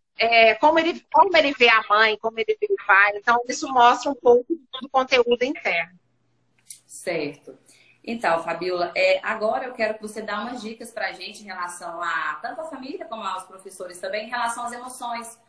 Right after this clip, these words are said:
Speaker 2: como lidar, alternativas, gatilhos realmente pra poder lidar com isso.
Speaker 1: Então, é, eu tenho falado muito nas oportunidades que me convidam sobre a importância desse, desse autoconhecimento.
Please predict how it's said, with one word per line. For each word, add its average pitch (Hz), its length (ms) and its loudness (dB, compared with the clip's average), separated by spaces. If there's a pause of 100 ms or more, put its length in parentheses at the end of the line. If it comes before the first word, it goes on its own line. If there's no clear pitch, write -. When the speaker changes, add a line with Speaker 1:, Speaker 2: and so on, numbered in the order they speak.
(140)
Speaker 2:
como 233 160 -6
lidar, 220 440 0
alternativas, 202 640 -10
gatilhos 262 460 -12
realmente 247 340 -12
pra 233 140 -20
poder 220 180 -12
lidar 214 300 -12
com 240 120 -16
isso. - 380 -14 (2000)
Speaker 1:
Então, 202 480 -2 (400)
é, 202 920 6
eu 240 80 4
tenho 311 180 2
falado 247 460 4
muito 247 480 -4
nas 208 300 -2
oportunidades 196 880 2
que 190 120 -8
me 175 120 -12
convidam 190 720 -4
sobre 214 280 -2
a 220 60 2
importância 226 720 -2
desse, 220 500 -4 (240)
desse 226 220 0
autoconhecimento. 226 1300 -2